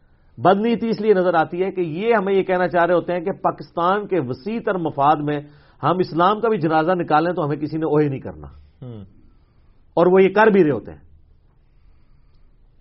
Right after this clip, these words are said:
Speaker 2: صحیح۔
Speaker 1: غامدی صاحب جب کہتے ہیں نا، "ہم پہلے پاکستانی ہیں"،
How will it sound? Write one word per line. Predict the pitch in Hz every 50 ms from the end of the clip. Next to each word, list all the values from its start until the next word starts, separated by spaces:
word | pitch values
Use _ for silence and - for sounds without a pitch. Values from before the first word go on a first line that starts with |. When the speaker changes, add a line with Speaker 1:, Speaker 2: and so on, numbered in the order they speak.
| _ _ _ _ -
Speaker 2:
صحیح۔ | - 104 92 95 _ _ _ _ _ _ _ _ _ _ _ _ -
Speaker 1:
غامدی | 120 131 180 196 202 220 277
صاحب | 254 254 294 277
جب | 240 277 - -
کہتے | 254 254 254 262
ہیں | 262
نا، | 269 254
"ہم | 240 226
پہلے | 185 - 247 254 269
پاکستانی | 262 262 240 226 - - - 208 202 202 226 233 220
ہیں"، | 190 170